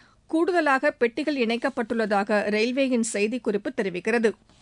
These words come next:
உத்தராகண்டில் தேர்தல் வாக்குறுதிகள் அனைத்தும் நிறைவேற்றப்பட்டு வருவதாக அம்மாநில முதலமைச்சர் திரு புஷ்கர் சிங் தாமி கூறியுள்ளார். தேராதூனில் செய்தியாளர்களிடம் பேசிய அவர், பிரதமர் திரு நரேந்திர மோடியின் வழிகாட்டுதலின்படி மக்களுக்கு அளித்த வாக்குறுதிகள் நிறைவேற்றப்பட்டு வருவதாக கூறினார்.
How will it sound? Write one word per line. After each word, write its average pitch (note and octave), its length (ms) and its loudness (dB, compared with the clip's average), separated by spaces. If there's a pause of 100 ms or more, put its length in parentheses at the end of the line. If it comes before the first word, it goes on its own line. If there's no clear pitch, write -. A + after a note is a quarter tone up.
(840)
உத்தராகண்டில் E4 760 0
தேர்தல் E4 420 -2
வாக்குறுதிகள் C4+ 560 -2
அனைத்தும் A#3+ 480 0
நிறைவேற்றப்பட்டு A#3 640 0
வருவதாக G#3 680 0
அம்மாநில G#3+ 420 0 (140)
முதலமைச்சர் G#3 520 -2 (220)
திரு A3+ 180 -4
புஷ்கர் C4+ 260 -2
சிங் C#4+ 300 0
தாமி G3+ 360 2
கூறியுள்ளார். G3+ 520 2 (400)
தேராதூனில் A#3+ 600 4 (100)
செய்தியாளர்களிடம் B3 680 2
பேசிய G3+ 380 0
அவர், A3+ 260 0 (240)
பிரதமர் C#4 320 2
திரு B3+ 140 2
நரேந்திர E4 400 0
மோடியின் C4+ 440 2
வழிகாட்டுதலின்படி A3+ 1120 2
மக்களுக்கு D4 560 -2
அளித்த A#3 360 0
வாக்குறுதிகள் A3+ 680 0
நிறைவேற்றப்பட்டு A3+ 760 -2
வருவதாக G#3 460 -2
கூறினார். G3+ 460 2